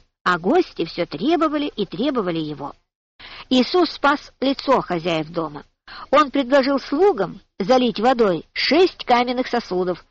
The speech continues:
находящихся в зале, и разнести ковши гостям. В сосудах оказалось лучшее из вин, подаваемых на свадьбе.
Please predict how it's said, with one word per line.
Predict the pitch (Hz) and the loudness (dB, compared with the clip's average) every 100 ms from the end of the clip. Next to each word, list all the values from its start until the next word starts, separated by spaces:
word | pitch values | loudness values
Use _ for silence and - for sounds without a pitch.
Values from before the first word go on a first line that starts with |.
| _ | _
находящихся | 208 202 190 196 202 - - | -4 -2 0 0 0 -2 -2
в | 240 | -2
зале, | 165 170 156 - _ _ - | -2 -2 -2 -8 _ _ 0
и | 285 | 4
разнести | 269 247 277 - 294 | 4 2 -6 -2 0
ковши | 262 240 - 403 415 | 2 0 2 0 0
гостям. | - 269 - - 147 - _ _ _ _ - - | -2 -4 -4 -12 -12 -12 _ _ _ _ -20 -16
В | - | -2
сосудах | 202 - 240 349 359 - | -2 0 2 4 4 0
оказалось | 269 208 185 262 311 294 233 | 2 0 2 0 0 0 0
лучшее | 226 381 - 359 339 | 4 2 2 0 0
из | 247 | -2
вин, | 262 359 240 - _ - | 0 0 -2 -10 _ -4
подаваемых | 196 208 208 202 196 208 | 0 2 2 0 -2 -4
на | 190 | -4
свадьбе. | 180 175 151 156 | -2 -2 -4 -14